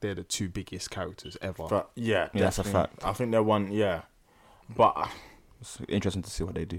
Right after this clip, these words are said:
Speaker 1: Mm.
Speaker 2: going forward, yeah, definitely will be interesting. I, I just don't know how they're gonna pattern this and fit, put him in. So we will see. But
Speaker 3: Mm.
Speaker 2: I mean, I just wanted to get that off 'cause I wanted to know how you'd feel about it.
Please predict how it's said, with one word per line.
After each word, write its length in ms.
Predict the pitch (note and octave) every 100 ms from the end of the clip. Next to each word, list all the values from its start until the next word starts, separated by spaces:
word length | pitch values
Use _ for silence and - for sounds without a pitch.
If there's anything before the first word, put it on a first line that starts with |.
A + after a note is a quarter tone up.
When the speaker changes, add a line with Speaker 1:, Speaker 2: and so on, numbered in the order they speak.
| G2+
Speaker 1:
Mm. 520 | C3+ A#2 G#2 F#2+ A2+
Speaker 2:
going 240 | B2+ B2 A2
forward, 360 | B2+ B2 G#2
yeah, 160 | A2+ G#2+
definitely 400 | A#2 A2+ G#2 G2+
will 140 | G#2+
be 180 | G2 G2+
interesting. 420 | G2 G2 F#2 G#2
I, 220 | G#2 G2
I 40 | A#2+
just 120 | A#2
don't 100 | C#3
know 80 | B2+
how 120 | B2
they're 120 | A2+
gonna 180 | A2 G#2
pattern 300 | - A#2 F#2+
this 160 | F#2+ -
and 120 | F#2
fit, 260 | - - -
put 180 | G#2
him 140 | F#2+ G2+
in. 180 | A2+ C3 - - - _ -
So 400 | - G2 G2 F#2+
we 220 | G#2 A#2+
will 240 | A#2 B2+ A2+
see. 420 | - A#2+ G2+ F2+ - - - -
But 180 | G#2+ F2+
Speaker 3:
Mm. 180 | E2+ F2 _ _
Speaker 2:
I 80 | C3
mean, 120 | C#3+
I 60 | D3
just 120 | D3+
wanted 140 | D#3+
to 60 | C#3
get 160 | B2+ B2
that 100 | A2
off 160 | A#2+
'cause 120 | - A#2
I 40 |
wanted 240 | C#3 C3+ -
to 60 | B2+
know 160 | B2
how 120 | A2 A2
you'd 260 | A#2+ A#2+
feel 220 | - G#2
about 280 | F2+ F2 D#2+
it. 200 | F#2 -